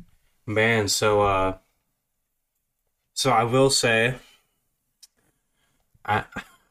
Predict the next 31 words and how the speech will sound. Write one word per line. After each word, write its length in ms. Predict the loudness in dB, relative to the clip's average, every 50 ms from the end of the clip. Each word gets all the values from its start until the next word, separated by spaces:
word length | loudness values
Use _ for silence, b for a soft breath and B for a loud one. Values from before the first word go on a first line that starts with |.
| -10 -8
I 60 | -6
slacked 400 | -4 -4 -2 0 0 0 0 0
off 200 | 0 0 0 0
a 40 | 2
little 220 | 2 2 2 2 2
bit 160 | 0 0 0
on 180 | 0 0 0
the 60 | 0 0
game 320 | 0 0 0 0 0 0
this 200 | 0 -2 -2 -2
week. 360 | -2 -2 -2 -2 -4 -8 -14 _ _ _ _ _ _ _ _ _
I 120 | -6 -4 -2
did 100 | -2 0
not 260 | 2 0 0 0 0
finish 300 | 0 0 2 0 0 -2
the 80 | -4 -2
game 320 | -2 0 0 2 2 2
this 220 | 0 0 0 -2
week. 340 | -2 -2 -2 -2 -4 -8 -14 -20 _ _ _ _ _ _ _ _ _ _ _ _ _ _ _ _ _ _ _ -4
And 600 | -2 0 0 0 0 0 0 -2 -4 -4 -6 -8 _ _ _ _ _ _ _ _ _ _ _ _ _ _ _ _ _ _ _ _ _ _ _ _ _ _
before 720 | -4 -4 -4 -6 -8 -4 0 2 4 4 4 4 4 4
y-, 260 | 2 0 0 -4 -6 -8 _ _ -4
before 460 | -2 -2 -2 -2 0 2 4 4 4
y'all 300 | 4 4 4 4 2 2
sit 260 | 2 0 -2 -2 -2 -2
there 160 | 0 0 0
and 160 | 0 0 0
think 260 | 0 0 0 0 0
and 100 | -2 -2
just, 240 | -2 -4 -6 -6 -6
just 440 | -6 -4 -4 -4 -4 -6 -8 -12